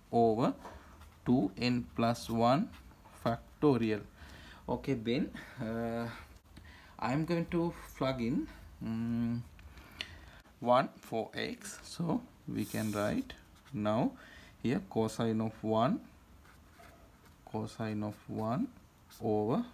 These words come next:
here two is equal to here one. So, uh, sum of zero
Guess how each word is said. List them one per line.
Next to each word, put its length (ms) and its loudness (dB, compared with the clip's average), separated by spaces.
here 260 0
two 320 2
is 260 -2
equal 440 0
to 200 2
here 240 0
one. 360 4
So, 400 -2
uh, 300 -4
sum 440 -2
of 180 2
zero 460 -2